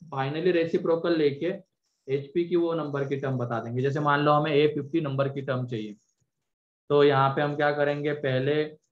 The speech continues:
ये उनको एपी में convert कर लेंगे, एपी की fifty number की term हम निकाल सकते हैं, हमारे पास results है, मतलब ये one by A fifty निकल जाएगा and हमें finally ए फिफ्टी चाहिए था तो one by ए फिफ्टी निकला है,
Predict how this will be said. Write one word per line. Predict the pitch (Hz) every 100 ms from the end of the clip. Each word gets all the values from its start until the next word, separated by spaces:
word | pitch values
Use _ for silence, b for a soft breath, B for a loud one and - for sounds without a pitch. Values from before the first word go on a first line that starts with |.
| _ _
ये | 131 135 147 143
उनको | 139 139 151
एपी | 135 135 139
में | 143 143
convert | 135 139 139
कर | 147 143
लेंगे, | 147 143 147 147 - _ _
एपी | 139 127 143 139
की | 147
fifty | 143 131 151
number | 151 139 143 143
की | 147
term | 143 143 147
हम | 147
निकाल | 135 139 139
सकते | 143 143 151
हैं, |
हमारे | 139 135
पास | 139 143 139
results | 127 139 147 -
है, | 151
मतलब | - _ _ _ _ _ 127 127 131
ये | 139
one | 127 135 139
by | 143
A | 139
fifty | 143 135 151
निकल | 143 135 156
जाएगा | 160 160 165 123 101 - _
and | 135 135
हमें | 151
finally | 151 139 135 147 151
ए | 151
फिफ्टी | 151 135 151
चाहिए | 143 147 151 151
था |
तो | 151 156
one | 139 147
by | 160
ए | 156 160
फिफ्टी | 160 - 170
निकला | 160 - 139
है, | 117